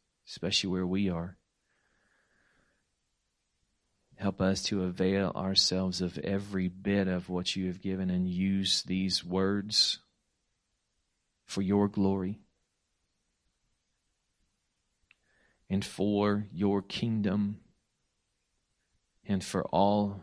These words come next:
who would know you and come to you. May we use these words to encourage, to strengthen, to challenge, to comfort. And may they be that for us as well.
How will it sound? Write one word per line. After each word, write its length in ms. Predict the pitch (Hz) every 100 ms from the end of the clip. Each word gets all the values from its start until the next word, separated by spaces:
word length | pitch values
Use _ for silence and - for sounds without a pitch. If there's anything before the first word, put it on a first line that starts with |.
| -
who 200 | 101 98
would 420 | 95 98 95 101 -
know 300 | 98 104 107
you 320 | 104 104 101
and 160 | 98 92
come 260 | 104 104
to 140 | 98 98
you. 180 | 92
May 160 | 95 92
we 160 | 92 95
use 420 | 92 101 98 -
these 300 | 92 98 95
words 300 | 90 90 -
to 140 | -
encourage, 500 | 85 - 90 87 87 -
to 80 |
strengthen, 480 | - - 92 85 87
to 60 | 85
challenge, 720 | - - 87 85 85 - - _ _ _ _ _ _ _ _ _ _ _ _
to 100 | -
comfort. 720 | 90 - 85 - 85 - - - _ _ _ _ _ _ _ _ _ _ _ _ _ _ _ -
And 120 | 92
may 140 | 92
they 200 | 92 95
be 180 | 90 95
that 340 | 90 90 85 -
for 220 | - 90
us 220 | 90 -
as 160 | 87 80
well. 360 | 87 87 98